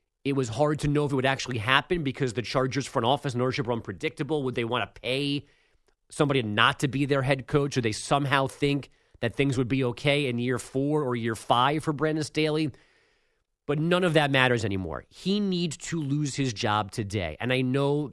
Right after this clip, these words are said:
that is a big sentence to say. I don't love saying it. We have a lot of conversation about job security and whatnot. We kind of stop short sometimes of declaring that a guy needs to be fired, or at least I try to. There's no stopping today.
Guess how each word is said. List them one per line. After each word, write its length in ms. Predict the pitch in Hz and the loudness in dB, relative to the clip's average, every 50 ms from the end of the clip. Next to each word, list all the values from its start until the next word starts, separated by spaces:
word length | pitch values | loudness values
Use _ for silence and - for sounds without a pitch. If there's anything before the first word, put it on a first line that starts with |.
| - | -4
that 280 | - 131 127 131 127 - | 0 0 0 0 -2 -2
is 280 | 139 135 135 127 104 127 | -2 -2 -2 0 0 0
a 100 | 117 120 | 0 0
big 300 | 120 98 131 135 127 - | 0 0 0 0 0 0
sentence 340 | - 147 131 107 135 127 - | 0 0 0 0 0 -2 -2
to 100 | - 110 | -4 -6
say. 320 | - - 147 139 143 151 | -4 -2 -2 0 0 0
I 100 | 127 117 | -2 -4
don't 320 | 117 104 - 127 131 131 113 | -4 -4 -2 -2 -2 -2 -2
love 160 | 123 113 107 | -4 -6 -6
saying 300 | - - - 139 147 156 | -4 -2 0 0 0 0
it. 40 | 143 | 0
We 60 | 139 | -2
have 80 | 135 | -2
a 40 | 117 | 0
lot 140 | 110 113 117 | 0 -2 -2
of 60 | 127 | -2
conversation 540 | - 143 127 120 120 - 135 131 120 - 123 | -2 -2 -2 -2 -2 0 -2 -2 0 -2 -2
about 100 | 113 120 | -4 -2
job 240 | - 120 120 135 - | 0 0 0 0 0
security 360 | - 127 - 156 151 147 147 | -2 -4 -4 -2 0 0 0
and 80 | 143 143 | 0 0
whatnot. 440 | 147 147 147 147 147 147 147 131 - - - _ _ _ _ _ _ - | 0 0 0 0 2 2 2 0 -4 -10 -18 _ _ _ _ _ _ -8
We 220 | 123 127 139 135 | -4 -4 -2 -2
kind 240 | 113 - 147 151 156 | 0 0 0 2 2
of 80 | 143 | 0
stop 320 | - - - 147 139 139 - | -2 0 2 2 2 2 0
short 380 | - - - 131 127 147 147 | -4 -6 -4 -2 -2 -2 -2
sometimes 540 | - - 156 151 - 143 151 151 156 151 143 | -2 -4 -4 -2 0 0 0 2 0 0 -2
of 280 | - 120 123 110 107 - | -2 -4 -4 -4 -6 -8
declaring 840 | - - - - - - 143 131 127 123 127 135 143 143 151 147 143 | -8 -8 -8 -10 -8 -6 -2 0 2 2 4 4 2 2 0 0 0
that 120 | 139 139 | 0 0
a 60 | 135 135 | 0 2
guy 400 | 123 139 127 127 135 143 139 135 | 2 2 4 4 4 2 2 0
needs 440 | 139 139 135 127 131 131 139 143 - | 0 0 -2 -2 -2 -2 -2 -4 -4
to 140 | - - 147 | -4 -4 -2
be 140 | 123 151 143 | -2 -2 -2
fired, 380 | - - 147 143 151 156 139 - - - _ | -2 0 2 2 2 0 -2 -4 -10 -10 _
or 80 | 113 117 | -4 -2
at 60 | 110 | -2
least 160 | 139 123 - | -2 -2 -2
I 80 | 117 101 | -2 -2
try 320 | - - 123 113 127 143 | -2 0 2 2 2 2
to. 360 | 143 - - 165 165 175 156 - - - _ _ _ _ | 0 0 0 0 0 0 -2 -6 -10 -18 _ _ _ _
There's 380 | - 127 117 147 147 151 151 107 | -10 -2 0 2 2 2 2 0
no 220 | 147 143 156 165 | 2 2 2 2
stopping 520 | 151 - - - 147 143 147 - - 131 117 | 0 2 4 6 6 6 6 4 2 2 2
today. 520 | - - 113 113 117 107 87 - - - | 0 -2 0 0 0 -2 -2 -4 -8 -12